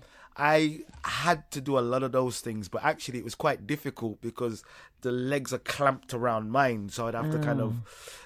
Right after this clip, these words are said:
Speaker 1: use a technique. There's a, a, a, if you push your thumb inside the joint, it kind of releases the muscles around or whatever.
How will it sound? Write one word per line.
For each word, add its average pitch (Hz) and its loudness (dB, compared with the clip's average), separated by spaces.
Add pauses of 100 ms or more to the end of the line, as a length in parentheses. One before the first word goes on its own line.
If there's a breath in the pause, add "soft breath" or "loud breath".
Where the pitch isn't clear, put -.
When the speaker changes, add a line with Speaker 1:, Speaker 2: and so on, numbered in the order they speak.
(140 loud breath)
Speaker 1:
use 123 0
a 120 0
technique. 120 -4
There's 110 0
a, 110 -2
a, 113 -6
a, 107 -4
if - -14
you 117 -6
push - -4
your 123 0
thumb 123 -2
inside 113 -4
the 107 -6
joint, 113 -2 (480 loud breath)
it 107 -8
kind 123 0
of 107 -2
releases 117 -4
the 113 -2
muscles 113 -2
around 107 0
or 98 -2
whatever. 104 -4